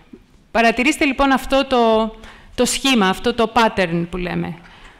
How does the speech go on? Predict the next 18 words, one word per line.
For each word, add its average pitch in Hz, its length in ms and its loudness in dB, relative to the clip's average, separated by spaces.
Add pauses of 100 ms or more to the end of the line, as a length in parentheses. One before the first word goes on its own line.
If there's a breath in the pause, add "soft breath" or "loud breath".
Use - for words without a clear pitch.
(480 loud breath)
Βλέπουμε, 294 360 4
λοιπόν, 254 360 2
ότι 240 160 -2
παντού 226 540 2
η 247 120 2
ακροδεξιά 214 600 0
πολι-, 214 320 -2 (160)
ρητορική, 202 640 0
η 247 80 0
ακροδεξιά 220 640 -2
πολιτική 214 720 -4 (200)
πιάνεται 262 420 0
χέρι-χέρι 269 640 0
με 262 100 2
τις - 140 -4
αντι-, 220 340 -4 (100)
αντιπεριβαλλοντικές 214 1700 -2 (1000)
εξαγγελίες 220 880 -2